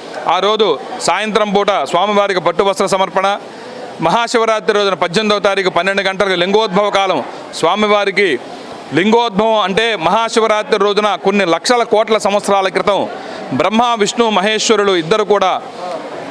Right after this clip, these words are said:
మ-, నేను గొప్ప అంటే నేను గొప్ప అని చెప్పని వాళ్ళిద్దరు కూడా వాదోపవాదాలు చేసుకునేటువంటి సమయంలో వాళ్ళిద్దరి మధ్య నుంచి పాతాళం దగ్గర నుంచి ఆకాశ పర్యంతం కూడా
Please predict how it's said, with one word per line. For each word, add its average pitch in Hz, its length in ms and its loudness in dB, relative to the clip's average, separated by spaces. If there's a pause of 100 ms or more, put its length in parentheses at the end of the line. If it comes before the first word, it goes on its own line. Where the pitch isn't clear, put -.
(500)
మ-, 131 140 2
నేను 190 240 0
గొప్ప 226 240 0
అంటే 226 280 0
నేను 208 240 0
గొప్ప 208 240 0
అని 208 200 0
చెప్పని 202 400 0
వాళ్ళిద్దరు 180 480 0
కూడా 214 180 2
వాదోపవాదాలు 208 920 2
చేసుకునేటువంటి 196 680 0
సమయంలో 214 720 2 (480)
వాళ్ళిద్దరి 185 540 2
మధ్య 214 300 0
నుంచి 233 480 0 (180)
పాతాళం 233 560 2
దగ్గర 214 260 2
నుంచి 214 260 2
ఆకాశ 214 440 0
పర్యంతం 202 540 0
కూడా 180 400 2